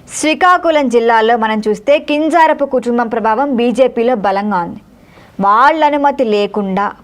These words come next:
కొత్త నేతలకు ఎంట్రీ ఇవ్వటం అంటే కష్టమైన విషయమే అన్నది బహిరంగ రహస్యమే. మరొక వైపు ఇప్పుడు బీజేపీ వ్యూహాత్మకంగా వైఎస్ఆర్ కాంగ్రెస్ను దెబ్బతీయాలంటే దువ్వాడ లాంటి నేతను ఉపయోగించుకోవచ్చన్న ఆలోచన కూడా ఉండొచ్చని కొందరు అంటున్నారు.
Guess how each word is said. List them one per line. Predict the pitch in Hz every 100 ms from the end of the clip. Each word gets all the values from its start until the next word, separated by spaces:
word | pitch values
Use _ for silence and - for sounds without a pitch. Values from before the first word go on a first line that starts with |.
| -
కొత్త | 226 226 311
నేతలకు | 294 277 269 254 254
ఎంట్రీ | 208 220 262 254 294
ఇవ్వటం | 247 220 220 208
అంటే | 202 202 330 349 _ -
కష్టమైన | 196 - 226 202 226
విషయమే | 220 190 208 185
అన్నది | 190 190 240
బహిరంగ | 208 190 202 202
రహస్యమే. | 196 185 190 - 202 254 - - - - -
మరొక | - 185 196
వైపు | 214 220
ఇప్పుడు | 233 226 202 - - -
బీజేపీ | 196 240 254 247 262
వ్యూహాత్మకంగా | 214 214 214 220 233 226 208 233
వైఎస్ఆర్ | 262 214 220 254 269 254
కాంగ్రెస్ను | 254 233 226 220 233
దెబ్బతీయాలంటే | 202 190 170 208 247 226 190 185 175 170 202 - - - - - 175
దువ్వాడ | 208 196 269 285 285
లాంటి | 269 247 226 233
నేతను | 208 196 208 214 214
ఉపయోగించుకోవచ్చన్న | 180 226 233 220 - 220 208 208 208 190
ఆలోచన | 185 202 208 214
కూడా | 190 202 226
ఉండొచ్చని | 196 190 226 226 214 233
కొందరు | 202 185 202
అంటున్నారు. | 208 190 202 185